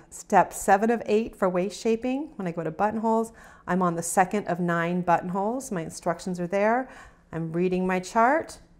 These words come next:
knitting along. Everything's happening exactly as it's supposed to.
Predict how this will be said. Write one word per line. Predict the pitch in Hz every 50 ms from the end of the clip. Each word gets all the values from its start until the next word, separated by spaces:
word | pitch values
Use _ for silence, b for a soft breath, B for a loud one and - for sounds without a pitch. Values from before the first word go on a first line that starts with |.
| -
knitting | 185 180 185 196 202 214 220 208
along. | 202 208 214 214 226 254 269 277 285 302 311 294 - -
Everything's | 190 185 196 202 190 196 190 185
happening | - - 247 240 247 262 247 247 220 202
exactly | 196 170 - 208 233 247 - 247 240 240
as | 233 214
it's | 226 220
supposed | - - - 240 247 247 - -
to. | - 269 277 294 285